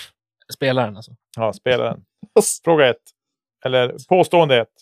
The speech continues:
Speaker 2: Spelade sin första sanktionerade tävling nittonhundranittionio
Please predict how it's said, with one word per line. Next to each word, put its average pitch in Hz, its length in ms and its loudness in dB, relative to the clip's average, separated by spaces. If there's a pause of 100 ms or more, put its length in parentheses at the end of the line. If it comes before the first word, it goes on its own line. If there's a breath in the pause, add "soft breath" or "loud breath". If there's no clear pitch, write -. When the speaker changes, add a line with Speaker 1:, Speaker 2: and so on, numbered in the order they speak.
(160)
Speaker 2:
Spelade 196 500 4
sin 180 180 -2
första 180 340 2
sanktionerade 156 720 0
tävling 147 680 0
nittonhundranittionio 151 1400 -4